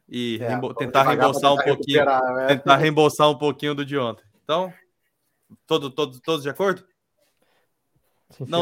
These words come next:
Speaker 3: senhor.
Speaker 1: tanto, né? Mas vamos. <laughs>
Speaker 2: Pô, não, fa-, pra ele ficar confortável, faz o seguinte.
Speaker 1: Ah.
Speaker 2: Empate, vitória, Marrocos. E casa com um, empate, vitória da, da,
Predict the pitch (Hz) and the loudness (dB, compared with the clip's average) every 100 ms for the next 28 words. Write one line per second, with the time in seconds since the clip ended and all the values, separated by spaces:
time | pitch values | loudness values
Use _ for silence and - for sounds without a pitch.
0 | 160 165 147 135 135 139 160 202 143 135 | 0 0 0 -2 -4 -6 -6 -8 -6 -6
1 | 131 - - - - - - - 285 - | -10 -10 -14 -14 -16 -14 -14 -12 -14 -12
2 | - - 254 - - _ _ _ _ _ | -14 -14 -18 -18 -20 _ _ _ _ _
3 | _ _ _ _ _ _ _ - - - | _ _ _ _ _ _ _ -20 -20 -20
4 | - - - - 359 330 - - 233 247 | -20 -20 -20 -2 4 6 4 -2 0 2
5 | 262 226 247 233 202 196 156 208 180 175 | 2 2 4 4 4 2 4 2 4 2
6 | 196 202 208 180 170 131 - - _ _ | 0 -2 -4 -2 -2 -4 -12 -16 _ _
7 | - - _ - 180 117 180 214 226 - | -20 -20 _ -8 -6 2 6 6 2 -4
8 | 202 196 147 156 160 165 156 151 151 156 | -4 -6 -8 -6 4 6 8 6 2 0
9 | 143 160 202 - 247 - 220 - 220 240 | 4 4 4 0 -8 -6 -8 0 2 4
10 | 226 214 208 214 233 156 202 185 165 180 | 0 -2 -2 -2 -2 -6 -8 -8 2 4
11 | 202 - 196 208 185 190 190 185 180 175 | 4 -2 -6 -2 2 2 2 2 2 4
12 | 165 156 147 139 139 170 156 | 2 2 0 -4 -2 -2 -2